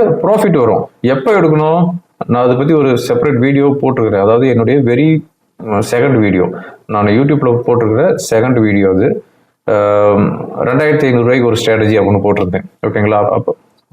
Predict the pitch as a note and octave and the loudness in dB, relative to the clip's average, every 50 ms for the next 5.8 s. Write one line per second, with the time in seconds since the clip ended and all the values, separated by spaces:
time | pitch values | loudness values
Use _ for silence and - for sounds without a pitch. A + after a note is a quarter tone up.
0 | - - - - A#2 A#2+ B2+ C#3 C3 A2 A#2 C3 D3 D3 C3 - - A#2+ B2 B2+ | -12 -6 -4 -2 0 0 0 2 2 2 2 2 0 0 0 0 -2 0 0 0
1 | C#3 C#3 - D#3 D3 A#2 B2+ - A2+ G2+ G2+ G2 G2 G2+ - - F2 E2 F2+ - | 0 0 0 0 0 0 0 0 0 0 2 2 0 0 0 -2 -2 -2 -4 -6
2 | - - - - - - _ - D3 D3+ D3 B2 - A#2+ B2 - - _ _ _ | -8 -10 -14 -20 -20 -14 _ -4 -2 0 0 0 0 -2 -4 -8 -12 _ _ _
3 | _ - C#3+ D3 D3 D3 C#3 C3+ C3+ C#3+ D#3+ G3+ A#3+ C4 B3+ - - - E3 E3 | _ 0 0 2 2 2 2 2 2 2 2 2 2 2 0 0 -2 -2 0 0
4 | F#3 G#3+ A3 G#3+ G3 F#3 F3 E3+ F3 F3 D#3 C#3+ - - G#3 F#3+ E3+ D#3 D3+ D#3 | 0 2 2 2 2 2 2 2 2 2 2 2 0 0 0 2 2 2 2 2
5 | D#3 D3+ D#3 D#3+ C#3+ - - - - A2+ A2+ A2+ A2+ A2+ C3 E3 | 0 0 0 0 0 -2 -2 -2 -2 0 0 0 2 0 0 0